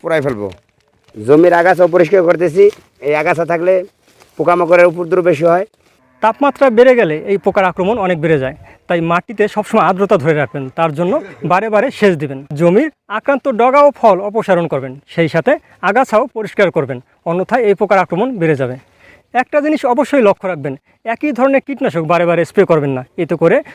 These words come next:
Speaker 2: পোকাগুলোর রোগ প্রতিরোধী ক্ষমতা বেড়ে যায়, যার জন্য আর নিয়ন্ত্রণ করা সম্ভব হয় না। তাই একবার যে কীটনাশক স্প্রে করবেন, এর পরবর্তীতে আর সেই কীটনাশকটি স্প্রে করবেন না, অর্থাৎ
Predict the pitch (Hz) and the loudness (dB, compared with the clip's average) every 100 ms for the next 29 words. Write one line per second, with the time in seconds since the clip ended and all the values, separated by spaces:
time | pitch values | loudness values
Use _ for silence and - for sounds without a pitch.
0 | - 233 233 269 262 175 185 _ _ 180 | -6 -4 0 0 2 0 -2 _ _ -2
1 | 226 - 254 247 254 247 214 220 180 165 | -2 -2 -8 -4 -4 -2 0 2 2 2
2 | 135 135 - _ 151 165 156 180 254 254 | 0 -6 -10 _ -2 -2 0 -2 0 0
3 | 180 175 196 196 185 180 240 185 170 143 | 0 0 0 -2 0 0 0 0 0 0
4 | 127 127 _ _ - 160 160 147 180 185 | -4 -10 _ _ -6 -2 -2 0 0 0
5 | 156 226 233 262 214 226 - 262 233 160 | 0 0 0 -2 0 0 2 2 2 2
6 | 147 180 - 202 233 247 247 202 208 190 | -2 -6 -8 -10 -8 -6 -2 -2 0 2
7 | 185 180 196 190 - 240 214 - 190 165 | 0 0 0 -2 -8 -2 -2 2 2 2
8 | 139 131 - - - | 0 -4 -10 -14 -8